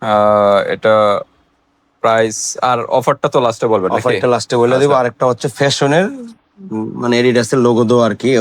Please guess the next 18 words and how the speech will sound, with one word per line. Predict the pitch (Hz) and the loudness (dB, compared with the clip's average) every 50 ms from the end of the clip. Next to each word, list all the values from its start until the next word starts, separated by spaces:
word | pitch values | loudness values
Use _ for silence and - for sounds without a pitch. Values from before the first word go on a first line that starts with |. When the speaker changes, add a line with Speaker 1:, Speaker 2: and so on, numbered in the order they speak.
| 104 | 2
Speaker 2:
অরিজিনাল | 104 104 107 117 117 113 | 2 2 2 2 2 2
Speaker 1:
আচ্ছা, | 104 120 | 2 0
Speaker 2:
তো | 117 | 0
Speaker 1:
আচ্ছা। | 113 110 | 0 2
Speaker 2:
Adidas | 113 113 110 - | 0 0 0 2
না, | 170 156 | 2 2
এগুলো | 139 135 131 113 - | 2 2 0 0 0
চায়না | 123 113 110 | 0 0 0
Speaker 1:
হ্যাঁ, | 107 104 101 | 0 0 0
হ্যাঁ। | |
Speaker 2:
প্রোডাক্ট, | 107 113 131 147 - - _ _ _ _ _ _ _ _ _ - | 0 0 -2 -4 -8 -12 _ _ _ _ _ _ _ _ _ -4
অনেক | 110 107 92 87 | -2 -2 0 0
ভালো | 92 92 101 104 | 0 0 0 -2
একটা | - - 120 - | -2 -4 -4 -2
কোয়ালিটির, | 110 107 107 104 98 139 160 | -2 0 0 -2 -2 -2 -4
Speaker 1:
হুম, | 196 196 | -4 -6
হুম। | 190 - - | -10 -10 -6
Speaker 2:
অনেক | 107 101 | -6 -6